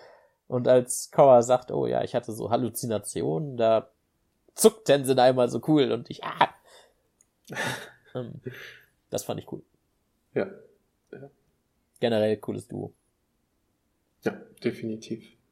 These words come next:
Speaker 2: Also halt richtig gute Dynamik. Man merkt halt auch, dass Tenzin halt so übelst in dieser Vaterrolle ist.
Speaker 1: Hm. Ich find's auch schön, dass Korra an der Stelle sagt, dass sie beim Luftbändigen jetzt tatsächlich Technik und das Ganze, also es ist dann zwar offscreen passiert, aber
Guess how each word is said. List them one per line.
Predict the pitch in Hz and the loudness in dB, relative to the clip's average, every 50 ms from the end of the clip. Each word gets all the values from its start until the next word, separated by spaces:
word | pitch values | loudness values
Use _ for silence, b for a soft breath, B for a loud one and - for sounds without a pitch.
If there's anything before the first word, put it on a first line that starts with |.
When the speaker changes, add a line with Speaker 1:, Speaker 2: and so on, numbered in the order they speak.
| _ _ _ _ - - | _ _ _ _ -4 -2
Speaker 2:
Also | 123 117 123 113 | 2 2 4 4
halt | 120 120 120 120 | 4 2 4 2
richtig | 131 120 - 127 120 - | 0 0 0 -6 -6 -2
gute | - 120 123 - - 117 | -2 -2 0 -2 -4 -6
Dynamik. | 123 117 113 113 113 117 120 123 117 - | -4 -4 -4 -4 -4 -4 -4 -4 -6 -2
Man | 120 120 120 | -2 0 0
merkt | 120 127 123 - - | 0 0 -2 2 4
halt | 120 117 120 | 4 6 6
auch, | - 113 - | 4 2 2
dass | - 127 113 - - | 0 -2 -2 0 0
Tenzin | - 117 113 123 120 117 113 107 | 0 2 2 4 2 2 0 2
halt | 113 120 117 113 | 0 0 0 2
so | - 110 120 | 2 2 2
übelst | - 113 120 120 127 127 127 - | 2 2 2 2 2 0 2 0
in | 113 113 | -2 -2
dieser | 120 120 113 117 113 | -2 -2 -2 -2 -2
Vaterrolle | 110 - 113 117 - - 131 120 117 117 123 123 98 | 0 2 0 0 2 2 0 2 2 0 0 -2 -4
ist. | - - - - - _ _ _ _ _ _ _ _ _ _ - | -4 -6 -10 -14 -16 _ _ _ _ _ _ _ _ _ _ -12
Speaker 1:
Hm. | - 160 156 156 160 - _ _ _ _ _ - | -10 -10 -10 -10 -14 -16 _ _ _ _ _ -12
Ich | - 120 - | -10 -8 -2
find's | - 165 156 - | 0 0 2 4
auch | 139 135 127 - - _ _ - | 4 4 2 2 -6 _ _ -18
schön, | - - - 147 151 151 151 147 151 - _ _ - | -10 -4 -2 0 0 0 -2 -4 -10 -14 _ _ -4
dass | 123 123 120 - - - | -4 -2 -4 -4 -8 -2
Korra | - 127 123 120 117 117 | 0 2 2 2 2 0
an | 113 110 | -4 -6
der | 110 | -10
Stelle | - - 113 110 110 | -8 -8 -6 -6 -4
sagt, | 104 113 113 - - - - | 0 0 0 0 0 -6 -6
dass | 107 104 - | -6 -4 -4
sie | - 104 101 | -6 -8 -8
beim | 104 - 104 101 104 95 - - | -4 -4 -4 -4 -6 -10 -10 -10
Luftbändigen | 113 104 - - 98 104 101 101 98 101 | -10 -10 -8 -8 -8 -8 -6 -8 -8 -8
jetzt | 98 95 - - | -10 -10 -8 -10
tatsächlich | 98 98 - 104 101 98 104 101 - - - _ - | -10 -8 -6 -8 -8 -8 -12 -16 -16 -18 -20 _ -8
Technik | - 117 104 - 110 104 98 - | -4 -4 -4 -2 -4 -8 -8 -8
und | 95 95 - | -10 -8 -8
das | - - | -10 -6
Ganze, | - - 196 - - 90 90 90 _ _ _ _ _ _ _ _ - | -6 -8 -6 -6 -6 -6 -6 -6 _ _ _ _ _ _ _ _ -2
also | - 104 110 104 | -2 0 0 0
es | 113 | 0
ist | 123 - - | 0 2 4
dann | 123 110 113 110 | 2 2 2 -2
zwar | - - - 117 113 110 | -2 4 6 8 8 8
offscreen | 117 - - - 143 147 160 | 6 2 2 2 2 2 4
passiert, | - 160 - - 147 147 147 - | 4 2 4 6 4 4 4 6
aber | - 113 110 120 117 113 110 | 4 4 8 8 8 8 6